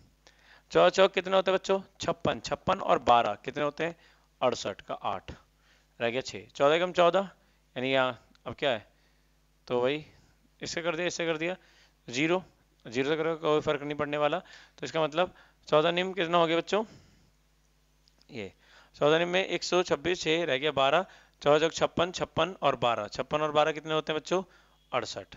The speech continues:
तो ये आ गया। एक, दो, तीन, तीन के बाद पॉइंट, तो ज़ीरो ये। अब चार से कर दो, छः, छः चौक चौबीस का चार रह गया, हम्म, दो, आठ चौक बत्तीस और दो, चौंतीस रह गया, तीन, छः चौक चौबीस और तीन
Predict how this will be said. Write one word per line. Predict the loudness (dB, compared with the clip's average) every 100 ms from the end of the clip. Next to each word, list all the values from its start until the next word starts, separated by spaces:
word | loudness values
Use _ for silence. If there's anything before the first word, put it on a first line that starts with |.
| -8
तो | -6
ये | -6
आ | -10
गया। | -18 _ -20 _ _ -4 -2
एक, | 0
दो, | 0 0
तीन, | 0 -8
तीन | -8 -10 -6
के | -4
बाद | -4
पॉइंट, | -4 -8 -8
तो | -12
ज़ीरो | -10 -10 -10
ये। | -14 -20 _ _ _ _ _
अब | 2
चार | 4 2 0
से | -4
कर | -4
दो, | -6 -8 -16 _
छः, | 0 0 0 _ _ _ -4
छः | 0
चौक | 0
चौबीस | 2 2 2
का | -2
चार | 2 2
रह | 2
गया, | 0 -2 -4 _ _ _ _ _ _
हम्म, | -10 -8 2
दो, | 6 6 4 _ _ 0
आठ | 0 2
चौक | 2 2 2
बत्तीस | -4 -2 -4
और | -2 -2
दो, | 0 -2 -6 _ _ _ -8
चौंतीस | -6 -4 -6
रह | -4 -4
गया, | -4
तीन, | -6 -6 -6 -10 _ _ _ _ _
छः | -4 -2
चौक | -2
चौबीस | 0 0 0 -2
और | -4
तीन | -4 -10